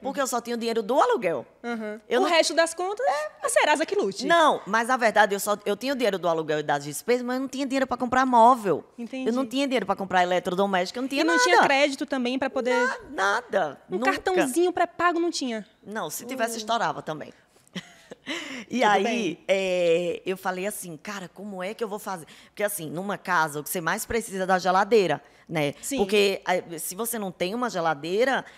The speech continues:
Speaker 1: a, todas as coisas que você tem vão, vão vencer, vão estra-,
Speaker 2: Sim.
Speaker 1: vão estragar e tudo mais. Eu falei assim, "O que é que eu vou fazer pra conseguir uma geladeira?" E geladeira é caro, era na época, o quê? Mil e poucos reais e tudo mais.
Speaker 2: Uhum.
Speaker 1: Peguei, fui numa loja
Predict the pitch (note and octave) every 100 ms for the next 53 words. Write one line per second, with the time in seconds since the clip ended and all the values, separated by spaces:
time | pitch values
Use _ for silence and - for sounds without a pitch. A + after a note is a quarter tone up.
0 | - E3+ - A3+ A3+ C#4 - A#3+ A3+ G#3
1 | F#3+ G3 - G3 B3 D#4 - D3 F3 D#3+
2 | - D#3 E3+ G3+ A#3 G3+ G#3 F#3 F#3 -
3 | A3+ A3 D#3+ E3 D#3 G#3 G3 F#3+ G#3+ A#3
4 | D#3+ C3 - D#3+ D#3 D#3+ D#3 C#3 _ -
5 | _ _ _ _ - A#3 A#3+ G#3 G3+ G3
6 | E3+ D3+ D#3 E3+ F3 E3+ D3+ C#3+ E3 E3
7 | D3 D#3+ F#3+ D#3+ A#2+ B2+ A#2+ - _ _
8 | - D#3 C#3+ C3+ - C3 - A#3+ A3+ A3+
9 | F#3+ C#3+ D#3 B2+ C#3+ - E3+ - C#3+ D#3
10 | D3+ E3+ F#3+ E3+ E3 D#3+ F3 C#3+ C3 D3
11 | F3 C#3+ D3+ D#3 C3+ C3 C3+ - _ G#3+
12 | G#3 F#3+ G3 - - - _ G3 G3+ E3
13 | E3 D#3 - - F#3 G3+ A#3 A3+ A3 G#3+
14 | G3 E3 D3+ C#3+ D#3